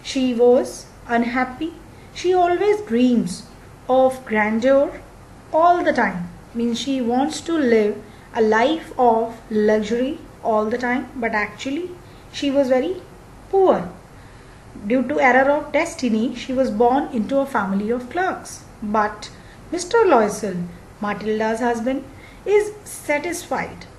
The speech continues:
with what he has. He never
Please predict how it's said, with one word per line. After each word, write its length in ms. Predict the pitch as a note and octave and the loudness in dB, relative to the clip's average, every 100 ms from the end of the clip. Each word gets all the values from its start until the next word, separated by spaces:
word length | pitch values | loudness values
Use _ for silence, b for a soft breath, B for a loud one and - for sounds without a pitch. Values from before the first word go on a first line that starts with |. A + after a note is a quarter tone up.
| - - - | -20 -20 -10
with 420 | A3+ C4 C#4 B3 - - - - | 4 6 6 2 -12 -20 -18 -10
what 400 | A3+ C4+ D4+ - | -2 0 0 -2
he 360 | C4 C4 C#4 - - - | 0 0 0 -4 -14 -16
has. 760 | - G#3 F3+ F3 - - - - - - - B B B B - | -4 -2 -2 -4 -10 -16 -16 -20 -20 -20 -20 B B B B 0
He 280 | F4+ G4 - | 2 4 2
never 720 | A#3 A#3+ B3 C4 C#4+ D#4+ - | 2 4 4 4 4 2 -2